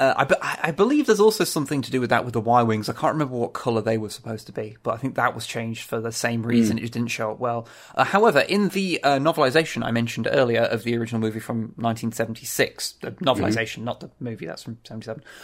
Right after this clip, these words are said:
Speaker 1: um, but it does still call them Blue Squadron in that original,
Speaker 2: Right.
Speaker 1: um, adaptation.
Speaker 2: 'Cause
Speaker 1: So
Speaker 2: they'll
Speaker 1: that's
Speaker 2: be,
Speaker 1: fun.
Speaker 2: they'll probably be of, uh, working on older scripts and stuff.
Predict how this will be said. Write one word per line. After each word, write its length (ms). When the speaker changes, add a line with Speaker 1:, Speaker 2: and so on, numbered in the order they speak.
Speaker 1:
um, 520
but 520
it 260
does 220
still 160
call 220
them 120
Blue 220
Squadron 580
in 160
that 220
original, 460
Speaker 2:
Right. 280
Speaker 1:
um, 220
adaptation. 640
Speaker 2:
'Cause 140
Speaker 1:
So 40
Speaker 2:
they'll 120
Speaker 1:
that's 100
Speaker 2:
be, 100
Speaker 1:
fun. 140
Speaker 2:
they'll 300
probably 380
be 280
of, 260
uh, 260
working 320
on 260
older 240
scripts 440
and 100
stuff. 300